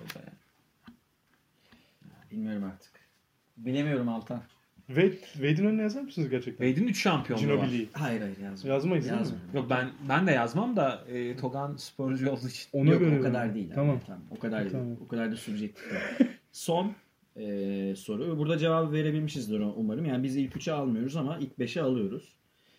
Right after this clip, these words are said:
Speaker 2: Burak'tan. <clears throat> E, Devin Booker'ın yanına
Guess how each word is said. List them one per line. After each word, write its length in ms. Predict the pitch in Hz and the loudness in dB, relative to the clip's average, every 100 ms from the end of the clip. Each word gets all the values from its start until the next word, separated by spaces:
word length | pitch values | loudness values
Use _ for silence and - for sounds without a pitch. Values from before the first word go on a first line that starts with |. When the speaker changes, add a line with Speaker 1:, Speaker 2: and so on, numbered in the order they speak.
| _ _ _ _ _ - | _ _ _ _ _ -2
Speaker 2:
Burak'tan. 540 | 143 151 - 151 185 - 156 | 0 0 0 -4 -4 -4 2
<clears throat> 40 | 165 147 123 - - _ _ - | 4 4 2 -4 -14 _ _ -12
E, 540 | 127 127 123 123 123 117 - _ _ _ | -6 -4 -2 0 0 -2 -8 _ _ _
Devin 400 | 127 202 269 240 | 0 2 4 4
Booker'ın 360 | 240 240 185 151 | 2 4 4 4
yanına 500 | 151 170 131 127 | 4 4 4 2